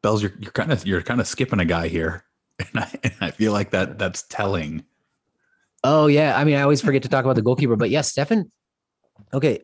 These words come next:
Speaker 2: I, you're kinda leading me where you want me to go here.
Speaker 1: <laughs>
Speaker 2: Steffen, I'm worried about Zach Steffen. Let's, yeah, let's start right there. What the hell was he doing on that set piece that Sargent had to clear off the line?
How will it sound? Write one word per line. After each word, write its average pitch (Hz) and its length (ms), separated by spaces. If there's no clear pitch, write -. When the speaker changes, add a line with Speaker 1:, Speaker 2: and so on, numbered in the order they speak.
Speaker 2:
I, 117 160
you're 120 200
kinda 113 220
leading 110 300
me 101 80
where 101 120
you 110 120
want 120 140
me 110 60
to 110 60
go 110 160
here. - 160
Speaker 1:
<laughs> - 20
Speaker 2:
Steffen, 185 400
I'm 208 180
worried 170 220
about 92 260
Zach 92 240
Steffen. - 460
Let's, - 240
yeah, 131 200
let's 117 180
start 139 240
right 120 200
there. 95 360
What 135 320
the 147 100
hell 139 400
was 110 180
he 113 100
doing 87 420
on 120 160
that 113 180
set 156 300
piece 87 480
that 101 260
Sargent 120 340
had 113 100
to 101 60
clear 110 240
off 110 140
the 107 80
line? 131 280